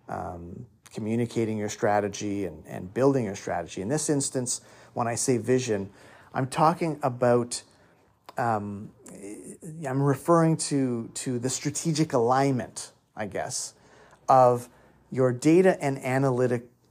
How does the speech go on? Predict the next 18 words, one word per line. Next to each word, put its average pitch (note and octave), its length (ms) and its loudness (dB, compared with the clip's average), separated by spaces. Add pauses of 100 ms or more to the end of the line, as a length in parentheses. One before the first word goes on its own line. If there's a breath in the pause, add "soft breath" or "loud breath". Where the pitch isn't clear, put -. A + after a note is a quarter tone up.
(440)
goals C#3 840 4 (600)
with C#3+ 440 2 (480)
business C#3 560 0
objectives, - 920 -6
with D#3 200 2
your D3+ 260 6
organizational C#3 960 2
objectives A2 640 -4
and C#3 140 0
the D3+ 80 2
needs D3 540 2
of B2+ 200 2
your B2+ 180 0
end C3+ 180 2
user C3 360 2
or A#2 80 2
your A#2 140 0
customers. - 760 -8